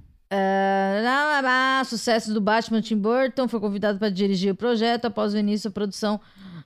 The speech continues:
Entretanto, foi abandonada. O, nunca f-, é,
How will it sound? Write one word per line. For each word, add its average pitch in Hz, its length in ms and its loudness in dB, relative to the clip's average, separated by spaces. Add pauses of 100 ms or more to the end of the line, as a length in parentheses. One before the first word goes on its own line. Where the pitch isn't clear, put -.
(140)
Entretanto, 220 560 0
foi 220 200 0
abandonada. 175 1500 -2
O, 185 380 -6
nunca 226 540 2
f-, - 240 -10 (180)
é, 180 460 -2